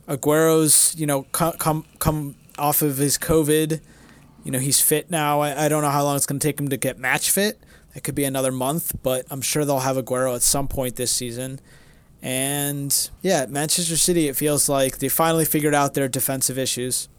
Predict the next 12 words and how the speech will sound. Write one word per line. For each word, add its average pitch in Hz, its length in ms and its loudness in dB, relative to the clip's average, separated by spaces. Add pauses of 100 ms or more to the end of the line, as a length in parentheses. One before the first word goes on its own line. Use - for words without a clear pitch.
(880)
They 131 100 -6
just 127 160 -4
haven't 156 300 0
been, 156 160 -2 (340)
Ederson 185 360 4
has 160 140 4
more 175 460 6
clean 170 260 0
sheets 165 300 2
this 139 120 2
season 143 280 0
than, 139 300 -4